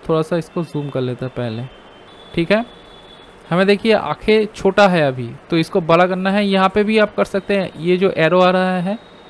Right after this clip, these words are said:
यहाँ से भी आप कर सकते हैं। देखिए, आँखें बड़ा हो गया। आप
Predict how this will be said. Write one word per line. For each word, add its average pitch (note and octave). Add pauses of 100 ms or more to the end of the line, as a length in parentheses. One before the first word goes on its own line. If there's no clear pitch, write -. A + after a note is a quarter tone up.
(240)
यहाँ E3
से G3
भी G3+
आप G3
कर F#3
सकते F#3
हैं। F3+
देखिए, D3
आँखें D3
बड़ा E3
हो E3+
गया। F#3 (3250)
आप D3+